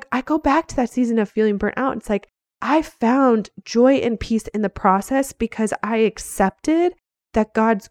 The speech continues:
goodness was good enough in Jesus Christ. I didn't need a baby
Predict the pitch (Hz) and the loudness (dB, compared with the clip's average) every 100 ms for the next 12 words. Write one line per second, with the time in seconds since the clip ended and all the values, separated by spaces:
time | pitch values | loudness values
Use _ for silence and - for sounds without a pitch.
0 | _ 196 196 247 277 - 190 208 196 160 | _ 0 2 2 0 -4 0 2 2 -6
1 | _ - 330 359 349 359 196 - _ _ | _ 4 6 8 6 4 4 0 _ _
2 | _ _ _ - 269 220 214 190 185 - | _ _ _ 2 2 2 0 -2 -6 -4
3 | 202 - 202 - - _ _ - 247 320 | -4 -4 -12 -18 -20 _ _ -2 2 4
4 | 311 277 277 285 208 214 277 202 165 | 4 4 4 4 4 4 4 2 0